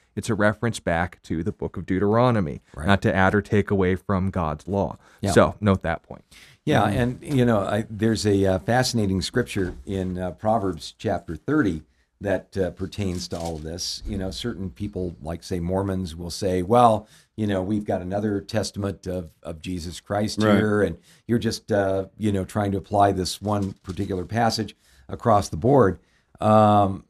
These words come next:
Speaker 2: I, I love, uh, this passage in Proverbs thirty in verse five. It says, "Every word of God is pure.
Speaker 3: Mm.
Speaker 2: He is a shield to those who put their trust in him. Do not add to his words, lest he rebuke you and you be found a liar."
Speaker 3: <laughs>
Speaker 2: Okay.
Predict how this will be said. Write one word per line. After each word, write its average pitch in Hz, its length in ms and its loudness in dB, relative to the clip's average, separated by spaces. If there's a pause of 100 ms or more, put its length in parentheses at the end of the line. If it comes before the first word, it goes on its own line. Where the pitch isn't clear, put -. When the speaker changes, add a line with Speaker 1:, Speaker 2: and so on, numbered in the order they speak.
(120)
Speaker 2:
I, - 280 0
I - 20 8
love, 107 540 4
uh, 90 440 2
this - 240 -8
passage 104 400 0
in 90 80 -2
Proverbs 95 420 -2
thirty 135 360 0
in 85 100 -4
verse 90 220 -6
five. 143 200 2
It 85 40 -6
says, 87 180 -4
"Every 131 180 2
word 123 180 4
of 92 80 -4
God 104 200 6
is 82 140 -2
pure. 127 580 2
Speaker 3:
Mm. 98 200 0 (220)
Speaker 2:
He 123 140 2
is 110 140 2
a 104 60 2
shield 170 360 0
to 113 80 2
those 104 240 2
who 117 80 -4
put 110 180 -4
their 117 120 -2
trust 175 400 0
in 107 80 0
him. 78 200 -2 (320)
Do 120 100 4
not 135 280 6 (140)
add 156 540 4
to 110 260 2
his 92 420 -2
words, 92 600 -2 (320)
lest 117 260 2
he 123 100 0
rebuke 110 520 2
you 98 220 2
and 117 140 -4
you 104 120 0
be 117 100 2
found 92 320 2
a 107 60 2
liar." 156 440 4 (800)
Speaker 3:
<laughs> 104 80 -4
Speaker 2:
Okay. 107 480 4